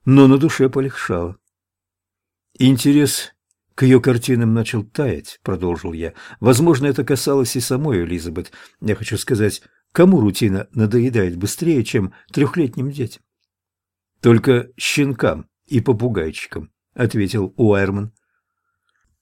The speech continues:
«Жажда творчества в три года?»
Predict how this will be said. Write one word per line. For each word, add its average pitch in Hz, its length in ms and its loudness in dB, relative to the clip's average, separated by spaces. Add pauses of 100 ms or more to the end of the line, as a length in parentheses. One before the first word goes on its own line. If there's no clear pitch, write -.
(280)
«Жажда 95 580 0
творчества 110 800 -2
в - 80 -8
три 117 260 0
года?» 92 500 -6